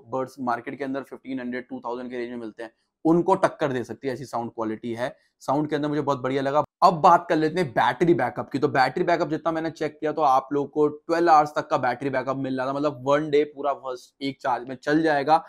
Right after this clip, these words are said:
पर अगर आप लोग चाहते हो कि क्या बोलते हैं, इसकी स्क्रीन ज्यादा यूसेज होती है, जैसे कि आपको पता है कि स्क्रीन है तो बैटरी तो खाएगी, तो ये थोड़ा सा मान के चलो टे-, ट्वेल्व आवर से टेन आवर तक का आप लोग को बैटरी बैकअप दे देगा। अब आप लोग का मोस्ट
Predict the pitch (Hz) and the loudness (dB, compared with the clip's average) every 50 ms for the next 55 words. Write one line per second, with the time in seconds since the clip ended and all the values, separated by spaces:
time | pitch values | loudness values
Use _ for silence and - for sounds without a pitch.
0 | - - _ _ _ - 185 196 196 196 180 190 190 185 - - 147 147 151 - | -10 -20 _ _ _ 4 6 6 6 6 6 4 4 4 4 6 6 6 6 4
1 | 175 175 175 170 - - 147 131 127 - 156 156 156 147 151 - 160 156 151 151 | 2 0 0 0 2 2 0 0 0 -2 -2 -2 -2 -2 -2 -2 -2 -2 -2 0
2 | 156 147 143 143 143 156 143 - - 160 147 - - 151 151 156 151 123 135 135 | 0 0 0 0 -2 -6 -8 -8 -10 -12 -12 -10 -8 -6 -4 -4 -4 -4 -4 -2
3 | 143 180 190 175 180 170 175 170 147 147 139 135 - 131 127 127 123 120 - _ | 0 0 2 2 0 0 0 -2 -2 -2 -4 -4 -4 -6 -6 -6 -6 -8 -10 _
4 | 123 123 117 131 131 139 - _ - - - - - 113 135 127 131 135 135 135 | -16 -16 -16 -14 -14 -14 -12 _ -4 -4 -4 -4 -6 -8 -6 -6 -6 -6 -8 -10
5 | - _ 139 135 135 131 127 - 131 120 120 120 107 - 127 120 127 - 110 101 | -10 _ -8 -8 -6 -6 -8 -8 -8 -8 -8 -8 -10 -12 -14 -16 -16 -16 -16 -20
6 | 90 - _ _ _ _ _ _ _ _ _ - 180 196 190 185 185 185 170 170 | -20 -20 _ _ _ _ _ _ _ _ _ 2 2 4 6 4 4 4 4 2
7 | 165 170 170 180 165 165 156 151 147 156 160 170 170 - 165 - - _ 165 160 | 2 4 4 2 2 0 0 0 -2 -2 -2 -2 -2 -2 -6 -8 -6 _ -2 2
8 | 165 160 143 139 135 - 170 165 170 - - 175 180 180 165 151 - - 131 - | 4 4 4 2 0 -2 -6 -6 -6 -2 0 2 2 4 2 2 0 -4 -8 -2
9 | - 135 117 110 - 127 120 113 - 151 127 110 107 - 120 113 110 107 110 139 | 0 2 2 0 -2 -8 -10 -8 -8 -8 -8 -8 -10 -10 -12 -12 -12 -12 -12 -12
10 | 127 123 127 117 107 101 95 - - - _ _ _ _ _ _ _ _ - 165 | -10 -6 -6 -6 -6 -6 -10 -16 -20 -20 _ _ _ _ _ _ _ _ 6 8
11 | 185 190 175 170 175 175 170 170 170 185 175 156 147 151 165 170 180 185 - - | 10 12 10 10 10 6 2 4 4 2 2 2 0 0 0 0 -2 -4 -10 -16
12 | - - _ _ | -20 -20 _ _